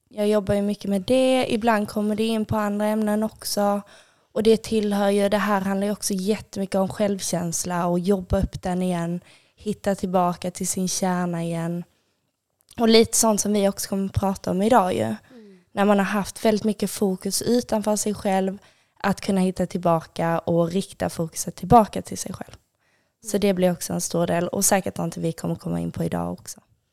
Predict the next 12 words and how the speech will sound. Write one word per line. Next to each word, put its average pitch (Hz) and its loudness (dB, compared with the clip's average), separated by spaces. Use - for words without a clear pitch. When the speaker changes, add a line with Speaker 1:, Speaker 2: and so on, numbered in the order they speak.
Speaker 2:
Exakt. - -10
Jag 214 -6
fick 262 0
faktiskt 175 -6
en 170 -6
fråga 185 -6
idag, 170 -4
och 165 -6
då 185 -8
tänkte 202 -6
jag 202 -4
just - -8